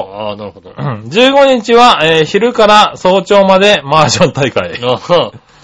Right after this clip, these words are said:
Speaker 1: 麻雀が多いですね。
Speaker 2: はい。十六日は先祖の墓参りと映画鑑賞。
Speaker 1: おー。
Speaker 2: 世間は十五日までのようですが、京都は、えー、大文字の送り火があるので、十六日まで休みます。
Speaker 1: ああ、そういうのあるんだね。
Speaker 2: ああ、そうなんだね。
Speaker 1: うん。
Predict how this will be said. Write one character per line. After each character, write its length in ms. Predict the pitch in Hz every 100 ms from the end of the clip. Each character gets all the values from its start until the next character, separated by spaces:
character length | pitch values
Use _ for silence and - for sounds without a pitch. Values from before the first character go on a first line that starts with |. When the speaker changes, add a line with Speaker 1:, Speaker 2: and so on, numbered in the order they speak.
| -
Speaker 1:
麻 140 | 123
雀 140 | 135 151
が 80 | 143
多 80 |
い 20 | 127
で 60 |
す 80 | -
ね。 80 | 117
Speaker 2:
は 260 | 156 151
い。 60 | 131
十 160 | 170 247
六 220 | 254 254
日 220 | 262 240
は 120 | 226
先 180 | 226 233
祖 100 | 226
の 100 | 190
墓 200 | 185 208
参 180 | 208 202
り 60 |
と 100 | 190
映 80 | 151
画 60 | 151
鑑 220 | 147 135
賞。 300 | 123 98 82 _ -
Speaker 1:
お 280 | 110 113 107
ー。 40 |
Speaker 2:
世 140 | 104 185
間 180 | 202
は 100 | 196
十 160 | 175 180
五 140 | 196
日 140 | 208 202
ま 120 | 190
で 60 | 180
の 120 | 175
よ 100 | 180
う 40 |
で 100 | 165
す 100 | 147
が、 160 | 175 185
京 240 | - 202
都 100 | 196
は、 300 | 175 180 165 -
え 580 | 139 135 131 123 117 113
ー、 20 |
大 260 | 151 202
文 300 | 220 220 220
字 140 | 208 214
の 140 | 214
送 180 | 196 220
り 80 | 214
火 140 | 214
が 120 | 214
あ 60 | 214
る 60 | 180
の 120 | 127
で、 100 | 120
十 140 | 151
六 180 | 190 185
日 140 | 190
ま 80 | 170
で 80 | 113
休 140 | 107
み 80 | 117
ま 120 | 104
す。 220 | 95 - _ - - _
Speaker 1:
あ 420 | - - 104 110 123
あ、 40 |
そ 180 | 113 139
う 20 |
い 20 |
う 40 | 143
の 160 | 123
あ 60 | 135
る 100 | 139
ん 100 | 113
だ 120 | 104
ね。 120 | 110 127
Speaker 2:
あ 680 | 131 120 117 123 123 120
あ、 40 | 113
そ 120 | 165
う 20 |
な 120 | 131
ん 20 | 98
だ 120 | 95
ね。 200 | 113 104
Speaker 1:
う 40 | 110
ん。 380 | 113 107 92